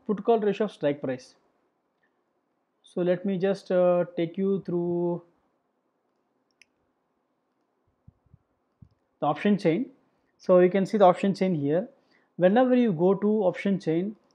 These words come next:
let me just take you to the Bank Nifty. You see the total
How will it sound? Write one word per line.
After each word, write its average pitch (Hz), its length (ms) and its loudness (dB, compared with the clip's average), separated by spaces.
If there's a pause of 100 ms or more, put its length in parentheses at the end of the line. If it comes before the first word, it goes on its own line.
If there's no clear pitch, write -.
(160)
let 170 140 -2
me 196 140 -2
just 202 300 -4
take 175 180 -4
you 196 80 -4
to 175 80 -10
the 202 160 -4
Bank 151 360 -2
Nifty. 147 360 -6 (1200)
You 214 140 -2
see 269 160 -2
the 254 100 0
total 226 560 0